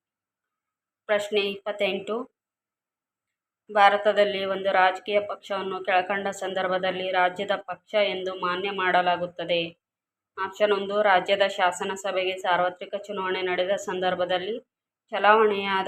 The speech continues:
ಊರ್ಜಿತ ಮತಗಳಲ್ಲಿ ಅದು ಶೇಕಡ ಆರಕ್ಕಿಂತ ಕಡಿಮೆ ಮತಗಳಿಸಿದ್ದಾಗ. ಎರಡನೆಯದು, ಸಂಬಂಧಪಟ್ಟ ರಾಜ್ಯದ ಶಾಸನಸಭೆಗೆ ಅಥವಾ ಲೋಕಸಭೆಗೆ ನಡೆದ ಸಾರ್ವತ್ರಿಕ ಚುನಾವಣೆಯಲ್ಲಿ ಸ್ಪರ್ಧಿಸಿದ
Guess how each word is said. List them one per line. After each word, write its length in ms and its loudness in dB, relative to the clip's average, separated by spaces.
ಊರ್ಜಿತ 440 -6
ಮತಗಳಲ್ಲಿ 720 0
ಅದು 180 -4
ಶೇಕಡ 460 2
ಆರಕ್ಕಿಂತ 520 6
ಕಡಿಮೆ 420 -4
ಮತಗಳಿಸಿದ್ದಾಗ. 920 2
ಎರಡನೆಯದು, 640 6
ಸಂಬಂಧಪಟ್ಟ 800 -4
ರಾಜ್ಯದ 500 -2
ಶಾಸನಸಭೆಗೆ 960 0
ಅಥವಾ 340 0
ಲೋಕಸಭೆಗೆ 800 -2
ನಡೆದ 360 4
ಸಾರ್ವತ್ರಿಕ 600 2
ಚುನಾವಣೆಯಲ್ಲಿ 720 0
ಸ್ಪರ್ಧಿಸಿದ 640 -4